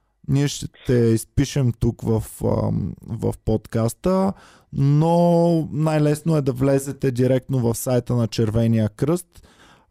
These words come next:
ам, red cross точка B G. Там, а, да влезете в точно тази кауза, защото дарителската сметка сам за от-, отделни сметки ли са за отделните каузи или,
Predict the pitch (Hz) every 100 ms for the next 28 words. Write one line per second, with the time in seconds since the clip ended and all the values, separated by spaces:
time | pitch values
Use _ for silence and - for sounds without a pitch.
0 | - 147 131 131 127 123 123 120 120 123
1 | - 123 117 - 120 110 - 104 101 110
2 | 107 143 185 - - - - 139 143 143
3 | - - 131 120 120 110 113 127 135 -
4 | 139 120 113 - 127 - 139 135 127 120
5 | 120 131 131 151 147 139 156 147 139 147
6 | 175 165 - - 123 135 143 - 165 -
7 | 147 143 160 - 135 127 127 - _ _
8 | _ _ - 120 107 104 _ _ 123 107
9 | 131 143 170 202 196 - 175 - 135 123
10 | 110 123 123 120 123 - 123 131 139 156
11 | 139 143 143 139